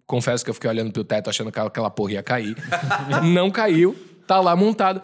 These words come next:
São coisas que a gente vai aprendendo. Imagina, velho, eu com quase quarenta, aprender um monte de coisa nova, sabe? Num momento que, quando a gente era jovem, quarenta já era velho, né?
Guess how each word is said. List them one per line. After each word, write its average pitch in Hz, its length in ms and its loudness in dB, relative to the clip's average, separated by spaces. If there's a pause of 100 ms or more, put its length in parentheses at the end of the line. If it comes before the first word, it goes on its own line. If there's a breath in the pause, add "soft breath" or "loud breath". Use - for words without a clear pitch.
(160)
São 233 160 0
coisas 247 200 2
que 247 60 -2
a 233 40 2
gente 220 60 0
vai 226 100 4
aprendendo. 214 300 2
Imagina, 202 420 0
velho, 117 160 -4
eu 117 60 -6
com 147 140 -8
quase 175 340 -2
quarenta, 165 640 0 (160)
aprender 160 340 0
um 156 40 0
monte 156 200 -2
de 170 60 -2
coisa 143 280 2
nova, 123 320 -2 (420 soft breath)
sabe? 131 300 0
Num 147 80 4
momento 147 400 2
que, 139 460 0 (280 soft breath)
quando 147 180 2
a 143 60 2
gente 151 240 2
era 135 160 4
jovem, 131 420 2
quarenta 135 560 0
já 123 120 0
era 151 160 4
velho, 120 360 0
né? 104 160 -8